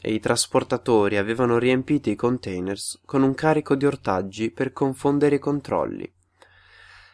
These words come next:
A commento dell'accaduto, le associazioni di categoria hanno sottolineato l'urgenza di una etichettatura di origine sui derivati della carne suina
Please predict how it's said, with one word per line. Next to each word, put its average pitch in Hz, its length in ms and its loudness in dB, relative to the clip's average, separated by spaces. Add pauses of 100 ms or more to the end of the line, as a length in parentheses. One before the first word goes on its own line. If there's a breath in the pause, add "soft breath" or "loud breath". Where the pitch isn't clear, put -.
(160 soft breath)
A - 100 -4
commento 131 520 4
dell'accaduto, 107 920 4
le 117 100 4
associazioni 143 680 2
di 120 100 -4
categoria 135 840 4
hanno 151 220 4
sottolineato 156 840 4
l'urgenza 139 680 2
di 131 120 0
una 113 320 2
etichettatura 143 1000 2
di 131 120 2
origine 110 580 0
sui 135 300 0
derivati 143 580 4
della 107 240 2
carne 131 360 0
suina 101 640 -4